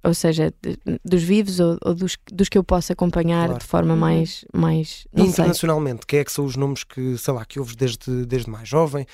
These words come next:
Speaker 2: costumas, eh
Speaker 1: Ui, o desde mais jovem lá tá, isso é mais difícil. Mas, ah, internacionais, ah, indo muito ao Brasil, o Tim Bernardes.
Speaker 2: Uhum.
Speaker 1: Ah,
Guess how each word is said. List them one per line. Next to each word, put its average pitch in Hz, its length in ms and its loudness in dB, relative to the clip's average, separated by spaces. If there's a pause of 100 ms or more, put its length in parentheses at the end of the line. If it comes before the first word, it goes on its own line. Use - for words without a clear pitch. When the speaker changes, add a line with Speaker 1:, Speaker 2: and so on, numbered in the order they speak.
(300)
Speaker 2:
costumas, 135 680 -6
eh 117 380 -10 (140)
Speaker 1:
Ui, 202 240 6
o 190 40 6
desde 208 240 6
mais 202 180 4
jovem 196 240 4
lá 185 140 4
tá, 156 200 -2
isso 160 180 -4
é - 20 0
mais 185 160 0
difícil. 165 400 -8
Mas, 185 460 2
ah, 190 240 4
internacionais, 220 1040 2 (840)
ah, 214 140 2 (260)
indo 214 220 6
muito 226 240 6
ao 196 60 2
Brasil, 190 400 2
o 180 100 2
Tim 220 340 4
Bernardes. 208 720 0 (160)
Speaker 2:
Uhum. 120 220 -20 (840)
Speaker 1:
Ah, 185 720 2